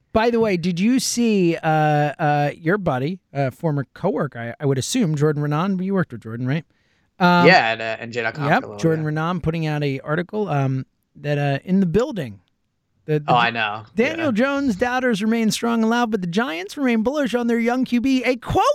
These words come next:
Speaker 1: from the Giants building, "If you don't see it, you're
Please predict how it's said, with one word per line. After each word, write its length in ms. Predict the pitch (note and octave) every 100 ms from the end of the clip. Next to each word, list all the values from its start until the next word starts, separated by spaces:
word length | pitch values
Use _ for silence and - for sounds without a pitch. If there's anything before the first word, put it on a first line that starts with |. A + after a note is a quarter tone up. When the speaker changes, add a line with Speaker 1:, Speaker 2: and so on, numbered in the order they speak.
| -
Speaker 1:
from 240 | - A#4+ C5+
the 60 | B4
Giants 480 | E4 A#4+ C#5 G#4+ F4+
building, 600 | - C#5+ C#5+ A#4+ G#4 - - - -
"If 260 | B4 C#5 -
you 220 | G#4+ D#5+ D5+
don't 320 | C#5+ C#5 C5
see 240 | - - C#5+
it, 340 | B4+ B4+ - - -
you're 200 | A3 B3+